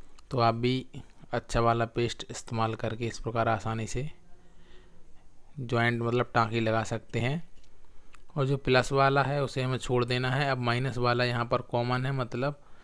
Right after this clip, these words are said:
स-, डायरेक्ट लगाना है, इसमें हमें कुछ हेरबदल नहीं करना है। यहाँ पर आप डायरेक्ट लगा सकते हैं। तो आप देखिए, जहाँ पर एलईडी का माइनस और चार्जिंग का जो आया है, वहाँ माइनस, वहीं पर हमें बैटरी का माइनस भी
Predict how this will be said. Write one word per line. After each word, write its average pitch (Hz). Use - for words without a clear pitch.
स-, -
डायरेक्ट 120
लगाना 113
है, 110
इसमें 120
हमें 120
कुछ -
हेरबदल 123
नहीं 120
करना 117
है। 120
यहाँ 117
पर 117
आप 110
डायरेक्ट 113
लगा 113
सकते 117
हैं। 127
तो 147
आप 117
देखिए, 120
जहाँ 120
पर 127
एलईडी 131
का 139
माइनस 127
और 123
चार्जिंग 117
का 127
जो 127
आया 113
है, 120
वहाँ 117
माइनस, 120
वहीं 120
पर 120
हमें 120
बैटरी 113
का 113
माइनस 110
भी 160